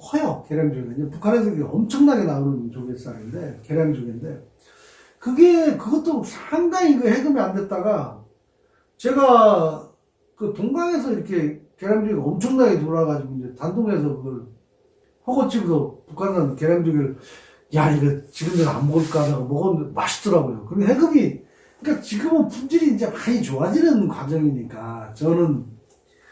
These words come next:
뭐, 북한 분들이 들으면 저는 뭐, "저런 놈의 새끼가 다 있냐고" 저를 욕할지 몰라도 저는 이제 오래됐지 않습니까? <laughs> 오래된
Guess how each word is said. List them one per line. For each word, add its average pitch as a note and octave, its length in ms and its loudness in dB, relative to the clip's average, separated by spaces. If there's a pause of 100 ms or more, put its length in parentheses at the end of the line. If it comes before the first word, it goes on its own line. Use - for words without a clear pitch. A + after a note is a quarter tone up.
(320)
뭐, C#3 220 -6
북한 D#3+ 300 -2
분들이 C#3 320 0
들으면 C#3 240 -4
저는 C3 480 -2 (160)
뭐, C3+ 380 -8 (160)
"저런 D#3 280 -2
놈의 D3+ 220 2
새끼가 C3+ 320 -6
다 A#2+ 80 -8
있냐고" C3+ 260 -2
저를 C3 200 -6
욕할지 C#3+ 380 -4
몰라도 B2 360 -10
저는 G#3 600 -2 (440)
이제 A3+ 120 -4
오래됐지 A3+ 540 0
않습니까? A#2+ 360 -8
<laughs> - 20 -6
오래된 G3+ 420 2